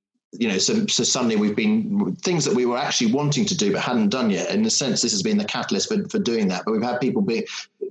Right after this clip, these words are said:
being quite flexible in terms of their, their staff roles,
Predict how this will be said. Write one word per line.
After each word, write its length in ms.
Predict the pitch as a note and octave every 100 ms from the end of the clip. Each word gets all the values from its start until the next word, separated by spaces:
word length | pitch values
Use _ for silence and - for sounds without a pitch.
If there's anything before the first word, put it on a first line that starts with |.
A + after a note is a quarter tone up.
| -
being 240 | C#3 B2+
quite 380 | - C#3 B2 -
flexible 540 | - B2+ - G2 G#2
in 140 | G2+ G2+
terms 260 | A2+ G#2
of 60 | G2
their, 220 | G#2+ G2 G2
their 160 | G2+
staff 460 | - - B2 G#2 -
roles, 640 | F2 G2 C3+ D3 - -